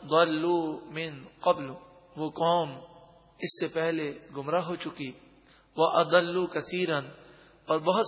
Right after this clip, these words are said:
ساروں کو انہوں نے گمراہ کیا، وَضَلُّوا عَنْ سَوَاءِ السَّبِيلِ، اور وہ سیدھے راستے سے ہٹ گئے۔ تو ایسے لوگوں کی پیروی نہ کرو،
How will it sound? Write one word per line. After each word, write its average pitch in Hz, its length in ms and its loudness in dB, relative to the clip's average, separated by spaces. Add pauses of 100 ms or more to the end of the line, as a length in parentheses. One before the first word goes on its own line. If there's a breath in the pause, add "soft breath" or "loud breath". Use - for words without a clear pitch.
ساروں 180 260 6
کو 175 180 -2
انہوں 170 140 -4
نے 160 80 -8
گمراہ 151 300 -2
کیا، 160 360 -4 (500)
وَضَلُّوا 165 920 4 (600)
عَنْ 170 100 2 (160)
سَوَاءِ 160 320 6
السَّبِيلِ، 160 560 0 (540 loud breath)
اور 208 140 10
وہ 220 80 4 (140)
سیدھے 202 260 2
راستے 175 380 8
سے 180 200 2
ہٹ 180 300 0
گئے۔ 147 260 2 (600 loud breath)
تو - 80 -6
ایسے 196 480 8
لوگوں 185 500 2
کی 185 160 -8
پیروی 156 420 -2
نہ 151 220 -4
کرو، 170 280 -4